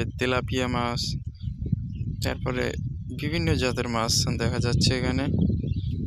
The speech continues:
টাকি মাছের সংখ্যাটাই বেশি, তারপরে শোল মাছও আছে কিছু কিছু। দেখতে পাচ্ছেন আপনারা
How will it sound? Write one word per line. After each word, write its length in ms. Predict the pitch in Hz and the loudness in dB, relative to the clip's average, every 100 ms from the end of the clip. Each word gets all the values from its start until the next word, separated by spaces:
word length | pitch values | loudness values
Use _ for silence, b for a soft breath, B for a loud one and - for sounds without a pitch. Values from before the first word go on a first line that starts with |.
| - - - - - - - | -2 -4 -6 -10 -10 -8 -4
টাকি 200 | 123 143 | -4 -2
মাছের 240 | 143 139 143 | -2 0 0
সংখ্যাটাই 440 | 139 131 127 123 120 120 | -2 -2 -2 -2 -2 -4
বেশি, 220 | 117 139 151 - | -4 -6 -8 -8
তারপরে 260 | 127 127 127 - | -6 -4 -4 -2
শোল 160 | 135 143 | -2 0
মাছও 220 | 165 - 139 131 | -2 0 0 0
আছে 140 | 131 131 | -2 -4
কিছু 180 | 131 123 123 | -4 -4 -2
কিছু। 200 | 120 135 151 - - B B B B B _ _ _ _ _ _ _ _ _ _ _ - - - - B B B B B B B B - - - - _ _ _ _ _ | -4 -4 -10 -12 -14 B B B B B _ _ _ _ _ _ _ _ _ _ _ -4 2 4 4 B B B B B B B B -8 -6 -8 -10 _ _ _ _ _
দেখতে 240 | 110 110 123 | -12 -10 -6
পাচ্ছেন 300 | 123 - 131 120 | -4 -2 -2 -4
আপনারা 320 | - 123 120 | -4 -2 -2